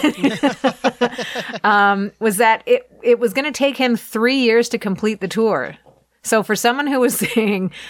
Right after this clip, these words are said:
you know, "I wanna spend more time with my family, I'm just gonna finish this three-year tour <laughs> first." Then I'll get to you, family. Um, but I think he's had a great dose of his family, uh, for the past two years, and he's loved it. So I think he's keen to get back out there, finish the shows in the best possible way, which,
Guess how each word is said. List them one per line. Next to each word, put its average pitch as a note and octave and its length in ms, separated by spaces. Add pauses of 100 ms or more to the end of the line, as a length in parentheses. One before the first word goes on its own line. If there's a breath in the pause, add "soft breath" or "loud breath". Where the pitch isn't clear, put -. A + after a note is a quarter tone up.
(200 loud breath)
you G#3 120
know, F3+ 220
"I G3 80
wanna A3+ 180
spend A#3 240
more A3 140
time A3 200
with G#3 120
my G3+ 140
family, F#3 440
I'm B3 160
just D4 180
gonna A3 180
finish F#3 260
this E3+ 200
three-year F3+ 420
tour F#3+ 340
<laughs> A#4+ 220
first." G#3 500 (580 loud breath)
Then G3 280
I'll G3 100
get E3+ 220
to E3 100
you, G#2 240 (340 loud breath)
family. C#3 440 (340 loud breath)
Um, G3+ 400
but G#3 160
I A3 80
think C#4 160
he's C#4+ 180
had C#4 220
a G4 60
great A3 200
dose G#3 280
of G3+ 100
his F#3 240
family, F#3+ 640
uh, D#3 440
for F#3+ 120
the F#3 80
past F3 300
two G3 100
years, F3 300
and G#3 100
he's F#3 140
loved G#3+ 340
it. G3 160
So G#3 140
I G3 80
think A3 180
he's G3 200
keen D#4 260
to D#4 80
get B3 180
back G3 220
out F3+ 200
there, F3+ 180
finish B3 320
the D#3 100
shows F#3 380
in F3 80
the E3+ 60
best G#3 240
possible F#3 460
way, D#3 260
which, F#3 400